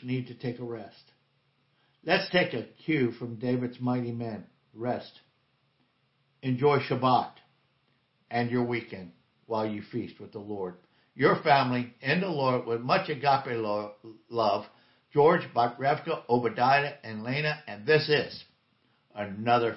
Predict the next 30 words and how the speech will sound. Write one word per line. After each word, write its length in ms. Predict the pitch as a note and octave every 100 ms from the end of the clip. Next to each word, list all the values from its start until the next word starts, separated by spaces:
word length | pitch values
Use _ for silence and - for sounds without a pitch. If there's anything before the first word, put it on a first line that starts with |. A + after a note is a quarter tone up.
| -
fine 440 | A#2 A2+ G#2+ G2+
day 240 | G#2+ G2+ G#2+
in 100 | G#2+
the 80 | G#2+
Lord. 400 | G#2+ G2+ F#2 F2
Father 300 | B2+ B2 A#2+
in 100 | G#2+
heaven, 240 | B2 A#2 G#2
thank 220 | B2 A2
you 60 | G#2+
for 40 | A#2
this 220 | G#2+ -
opportunity. 640 | A#2 G#2+ - B2 G2+ F2+ - _ - _ -
Thank 220 | A#2 A#2
you 80 | A2+
once 300 | A2 A2+ A#2+
again 320 | G#2+ G2 F#2+
every 180 | A2+ A#2+
day 260 | A#2+ F#2+ F2+
to, 200 | G2+ F2+ - _ _ -
that 180 | G#2+ G#2 - -
we 240 | A2 A2 G#2
wake 320 | A#2+ A#2+ C3
up. 300 | A2 - - _ _ _ _ _ _ _
It 180 | A#2+ A#2
is 140 | A2
an 60 | -
opportunity 680 | A2+ - - - F#2 F#2 -
each 320 | A2+ - -
day 300 | G2+ G2 F#2